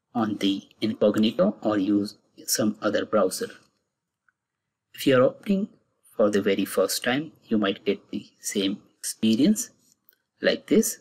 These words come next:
So what you can do is you can publish the developer portal right from here, and you can see that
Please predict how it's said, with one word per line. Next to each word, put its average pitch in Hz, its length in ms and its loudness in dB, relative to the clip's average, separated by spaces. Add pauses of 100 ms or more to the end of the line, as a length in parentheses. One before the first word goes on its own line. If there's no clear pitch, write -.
(160)
So 117 140 -6
what 104 200 -4
you 101 80 -4
can 95 180 -4
do 107 180 -2
is - 440 -4 (540)
you 101 180 -2
can 101 380 -2 (320)
publish 95 500 -2 (120)
the 101 280 -2
developer 98 380 0
portal 95 380 -2
right 98 220 -4
from 107 260 -4
here, 143 260 2 (1080)
and 104 320 -4 (380)
you - 100 -16
can 110 120 -2
see 113 220 0
that 95 280 0